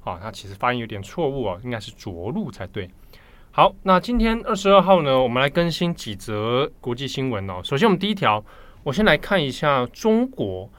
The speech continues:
中国近期大家看到新闻都有注意到，包括经济的问题啊，它的成长有限啊，以及一连串的暴雷案。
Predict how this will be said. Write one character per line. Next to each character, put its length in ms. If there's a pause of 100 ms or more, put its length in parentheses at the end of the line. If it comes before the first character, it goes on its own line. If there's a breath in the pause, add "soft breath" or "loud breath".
(340 soft breath)
中 160
国 80
近 220
期 260
大 80
家 120
看 160
到 100
新 240
闻 160
都 120
有 60
注 220
意 140
到， 340 (300 soft breath)
包 180
括 260
经 300
济 440
的 220
问 220
题 340 (200)
啊， 160
它 80
的 60
成 200
长 140
有 160
限 320
啊， 80
以 180
及 240 (180)
一 120
连 260
串 460
的 180
暴 320
雷 140
案。 200